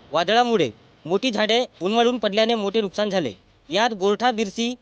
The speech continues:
गोरठा जामखारी रस्त्यावर मोठे मोठे झाडे आणि विजेचे खांब पडल्याने वाहतूक ठप्प, विद्युत खांब पडल्याने वीज विभागाचे मोठे नुकसान झाले.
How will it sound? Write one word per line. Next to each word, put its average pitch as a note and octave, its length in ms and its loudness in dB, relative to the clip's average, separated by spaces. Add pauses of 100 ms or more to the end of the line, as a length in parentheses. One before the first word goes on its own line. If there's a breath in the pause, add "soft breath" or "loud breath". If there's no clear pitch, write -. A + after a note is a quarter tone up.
(280)
गोरठा F#3+ 280 0
जामखारी A3 520 0 (240)
रस्त्यावर A#3 360 2
मोठे G#3 320 0
मोठे G#3+ 320 0 (380)
झाडे F#3 180 2
आणि A#3 240 2
विजेचे G#3+ 420 -2
खांब G#3+ 160 -4
पडल्याने G3 460 -2 (320)
वाहतूक F#3+ 380 0
ठप्प, - 260 -4 (640)
विद्युत F#3+ 280 -2 (100)
खांब A#3 200 0
पडल्याने G#3+ 560 0 (200)
वीज G#3+ 160 -4
विभागाचे A3+ 460 2
मोठे G3+ 220 -4
नुकसान G#3 280 -2
झाले. G3 200 0